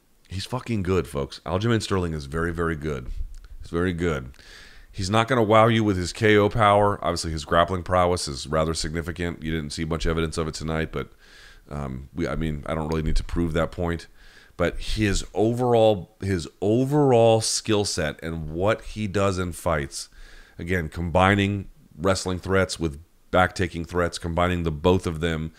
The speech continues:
to set up striking, very good lateral movement. He can go first, he can go second, he can pull into traps, he can,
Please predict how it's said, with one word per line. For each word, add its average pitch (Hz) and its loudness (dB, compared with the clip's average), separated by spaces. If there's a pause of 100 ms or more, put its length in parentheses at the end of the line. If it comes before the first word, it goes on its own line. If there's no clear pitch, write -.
(320)
to 90 -4
set 98 0
up 92 2
striking, 82 0 (160)
very 95 4
good 98 4
lateral 90 4
movement. 82 -4 (200)
He 92 -10
can 76 -8
go 95 4
first, 90 0
he 85 -6
can 73 -8
go 87 2
second, 85 -2
he 80 -8
can 69 -14
pull 90 -2
into 90 -4
traps, 82 -2
he 78 -10
can, 73 -10